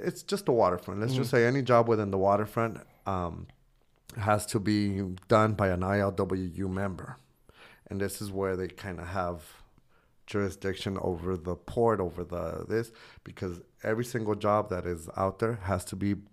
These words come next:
Speaker 1: done and performed by an I L W U member, which is why you can't change your lights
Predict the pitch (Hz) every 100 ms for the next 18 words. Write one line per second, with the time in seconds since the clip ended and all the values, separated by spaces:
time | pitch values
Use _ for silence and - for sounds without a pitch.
0 | - 98 98 92 - 85 - 101 95 92
1 | 92 - _ _ - - _ - - _
2 | _ _ _ _ 101 92 87 87 82 87
3 | 85 80 92 87 117 120 82 82 - -
4 | _ _ - - 101 - 95 92 92 101
5 | - 98 90 104 95 92 90 95 123 -
6 | -